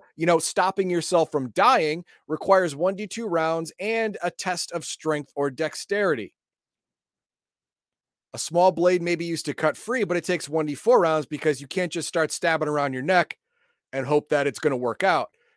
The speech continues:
You're just gonna kill yourself faster, so you gotta be slower and careful. But, uh, you're, you are, you're taking at least <laughs> one D three hit points of strangulation damage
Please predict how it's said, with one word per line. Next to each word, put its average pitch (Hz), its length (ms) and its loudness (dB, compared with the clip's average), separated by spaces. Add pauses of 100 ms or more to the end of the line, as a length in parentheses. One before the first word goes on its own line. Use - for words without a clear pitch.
You're 147 100 -8
just 143 140 -6
gonna 139 160 -4
kill 139 200 -2
yourself 123 380 -4
faster, 175 380 0
so 127 120 -10
you 123 60 -6
gotta 120 160 -2
be 113 80 -10
slower 123 300 -2
and 107 80 -6
careful. 160 340 -4 (840)
But, 147 260 4
uh, 147 80 6 (100)
you're, 175 260 2
you 165 220 0
are, 202 220 8
you're 170 180 -2
taking 202 400 -2 (140)
at 185 260 0
least 170 720 -4 (200)
<laughs> - 220 -16
one 165 220 -2
D 175 140 -6
three 165 200 -4
hit 165 160 -2
points - 440 -8 (760)
of 127 100 -8
strangulation 156 680 -2
damage 101 440 -6